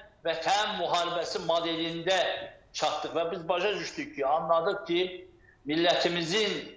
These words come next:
qoyduğu bu hədəfə biz nəhayətdə çatmışıq və bu bizim üçün çox lazımlı bir model oldu.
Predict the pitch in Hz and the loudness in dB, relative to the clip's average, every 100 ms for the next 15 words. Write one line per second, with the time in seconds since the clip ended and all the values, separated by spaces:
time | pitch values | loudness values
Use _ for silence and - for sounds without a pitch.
0 | - 160 165 147 147 147 156 139 156 151 | -10 0 0 2 0 2 4 4 6 4
1 | - 165 160 151 151 143 147 147 143 - | 4 2 2 -2 0 4 4 4 2 0
2 | 160 156 165 - - - - _ - 160 | 2 4 2 0 -8 -16 -20 _ -4 -2
3 | 156 196 - 170 160 160 170 185 220 175 | 0 -2 -4 0 0 0 -2 0 0 0
4 | - 185 - 190 - - - - - - | -2 -2 2 2 2 -4 -10 -18 -18 0
5 | 156 165 165 165 170 165 151 151 156 170 | 4 4 2 -2 -2 -2 4 4 4 4
6 | 151 147 151 | 4 2 0